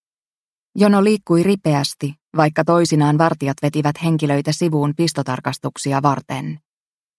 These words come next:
Toisia pidettiin tarkastuksessa pidempään puutteellisten dokumenttien vuoksi.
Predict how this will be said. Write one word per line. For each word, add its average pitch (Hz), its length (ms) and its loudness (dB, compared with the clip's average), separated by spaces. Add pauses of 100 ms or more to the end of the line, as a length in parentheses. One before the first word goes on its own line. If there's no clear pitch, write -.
Toisia 160 400 2
pidettiin 156 420 2
tarkastuksessa 170 760 -2
pidempään 160 560 2
puutteellisten 151 760 -2
dokumenttien 139 720 0
vuoksi. 139 460 -4